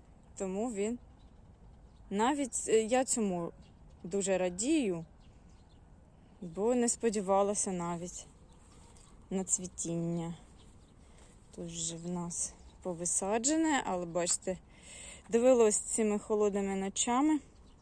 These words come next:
це прикривати. Це треба й пополоти, там вже синенькі підіймаються.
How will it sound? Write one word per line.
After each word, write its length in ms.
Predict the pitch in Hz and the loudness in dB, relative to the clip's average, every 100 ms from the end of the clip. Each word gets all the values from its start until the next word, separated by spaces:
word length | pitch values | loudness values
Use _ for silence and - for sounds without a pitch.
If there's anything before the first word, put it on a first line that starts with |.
| - - - - - | -20 -20 -20 -20 -16
це 180 | - 196 | -10 -8
прикривати. 1000 | - 185 - 190 185 247 311 311 339 320 - - - - | -8 -8 -6 -6 -4 0 0 2 -2 -4 -12 -20 -20 -20
Це 140 | - 190 - - - - - | -16 -16 -16 -20 -20 -20 -16
треба 320 | - 196 180 190 | -6 -6 -4 -6
й 100 | 190 - - - - - - | -8 -16 -20 -20 -20 -20 -6
пополоти, 920 | - 226 - 214 208 214 269 262 285 262 | 0 0 2 2 4 4 2 2 -2 -2
там 300 | 214 202 202 | -4 -2 -4
вже 260 | 196 208 214 - - - - - - - - - - - - - - - - - - | -4 -4 -6 -12 -20 -20 -20 -20 -20 -20 -20 -20 -20 -20 -20 -20 -20 -20 -20 -20 -16
синенькі 880 | - - 240 247 262 262 254 262 269 - - - - - - - - - - - - - - - | -12 -4 0 4 4 4 0 0 -2 -4 -20 -20 -20 -20 -20 -20 -20 -20 -20 -20 -20 -20 -20 -8
підіймаються. 1160 | 233 233 247 240 240 240 233 233 - - 240 | -4 -2 0 0 0 -2 -2 -2 -2 -2 -2